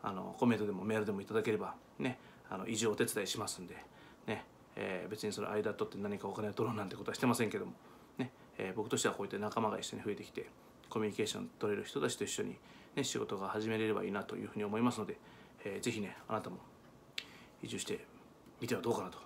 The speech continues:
いうふうに思います。ね、まあ、なかなか新しい土地でチャレンジっていうのは一回怖いのもあると思うんで、まあ、ね、うちの町に限らずですね、えー、いろんなところに行ってみるのもいいかなと思いますし、まあ、そういう今移住サイトなんかでもね、えー、いろいろあります。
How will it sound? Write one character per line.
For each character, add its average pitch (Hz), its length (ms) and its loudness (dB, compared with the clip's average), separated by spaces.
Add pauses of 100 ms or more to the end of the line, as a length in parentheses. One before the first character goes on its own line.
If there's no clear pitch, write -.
(100)
い 120 40 2
う 104 40 0
ふ - 40 -6
う - 20 -6
に 95 100 -4
思 101 140 -2
い - 20 2
ま 104 100 0
す。 - 220 -4 (480)
ね、 131 160 0 (340)
ま 139 80 4
あ、 - 40 6
な 117 80 6
か 127 80 6
な 123 80 4
か 127 180 4
新 127 120 4
し 135 180 2
い 120 40 0
土 117 120 0
地 98 120 -6
で 104 60 -4
チ 113 120 -2
ャ - 20 4
レ 110 80 6
ン 104 40 2
ジ 98 100 -4
っ - 20 -12
て - 80 -10
い - 20 -2
う - 20 -2
の 101 40 -4
は - 40 -6
一 - 40 -10
回 - 100 0
怖 123 220 6
い - 20 6
の 104 80 2
も 101 80 0
あ 104 40 0
る 101 60 -2
と 98 80 -6
思 95 120 -4
う - 20 -4
ん 95 40 -4
で、 92 160 -6 (340)
ま 131 200 6 (200)
あ、 - 20 -4
ね、 127 60 4
う 117 80 6
ち 123 100 2
の 127 60 6
町 123 200 8
に 117 100 6
限 104 200 0
ら 107 120 4
ず 95 100 -8
で - 60 -12
す - 100 -6
ね、 107 160 -6 (360)
え 101 400 -2
ー、 107 40 0
い - 20 0
ろ 107 80 0
ん 104 60 0
な 104 60 -2
と 110 80 2
こ 107 100 2
ろ 101 60 2
に 90 100 -4 (100)
行 107 100 -6
っ - 20 -16
て 117 100 4
み 113 80 4
る 107 60 4
の 101 80 0
も 92 80 -4 (220)
い 113 80 2
い - 40 0
か 110 100 2
な 101 100 0
と - 100 -6
思 98 80 0
い 98 40 0
ま 101 100 0
す - 60 -4
し、 - 60 -4
ま 104 80 -2
あ、 - 20 -2
そ 107 120 -4
う - 20 0
い 104 40 0
う - 20 0
今 104 100 2
移 110 100 -2
住 120 160 4
サ 127 140 4
イ 123 60 4
ト 104 100 0
な 104 80 0
ん 98 60 -6
か 92 100 -6
で 92 80 -6
も 87 80 -6
ね、 98 180 -6 (480)
え 92 480 -2
ー、 - 20 -4
い 117 40 -2
ろ 107 80 2
い 101 40 -2
ろ 92 100 -4
あ 98 40 -4
り 107 80 -2
ま 98 80 -2
す。 - 200 -6